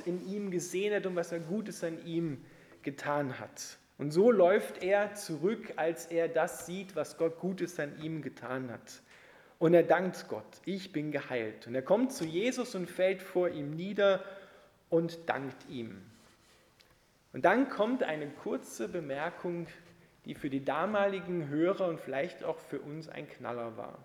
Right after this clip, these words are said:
Dieser Mann war ein Samaritaner.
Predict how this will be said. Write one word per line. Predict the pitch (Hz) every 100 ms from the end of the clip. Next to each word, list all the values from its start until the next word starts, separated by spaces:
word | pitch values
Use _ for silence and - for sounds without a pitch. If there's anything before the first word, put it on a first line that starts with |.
| - _ _ _ _ _ _ - - _ _ _ _ _ _ _ -
Dieser | 208 254 254
Mann | 185 147 185 220 170
war | 151 165 -
ein | 151 156
Samaritaner. | 151 139 139 139 143 - 113 120